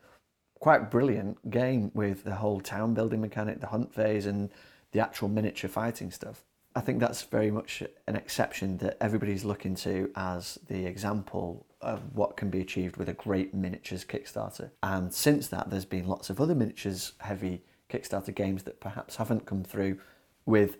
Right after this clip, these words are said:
as polished gameplay and rules, or if they have, they've been disguised in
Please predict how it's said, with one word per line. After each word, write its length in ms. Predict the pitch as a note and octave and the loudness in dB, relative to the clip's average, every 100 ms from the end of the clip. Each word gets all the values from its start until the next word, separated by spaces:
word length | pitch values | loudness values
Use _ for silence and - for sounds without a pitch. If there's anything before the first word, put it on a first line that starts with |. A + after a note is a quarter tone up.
| - | -2
as 200 | G2 G2 | -2 -4
polished 580 | - G#2+ G2+ - - - _ _ _ _ _ | -6 -2 -2 -2 -12 -18 _ _ _ _ _
gameplay 640 | A2+ A2+ A2 A2 G#2 G2+ | 6 6 4 4 6 6
and 180 | - G2 | 4 2
rules, 420 | A2+ A#2+ A#2 A2 - - - - | 4 6 6 2 -4 -20 -20 0
or 160 | - A#2 | 8 8
if 100 | A2 | 8
they 80 | A2+ | 4
have, 400 | - B2+ A#2+ - | 2 0 0 0
they've 180 | G#2+ - | 0 2
been 200 | A2 G2+ | 0 0
disguised 520 | G2 - A2+ A2+ G#2+ | -4 -2 0 0 0
in 300 | G#2 G#2 | -2 -2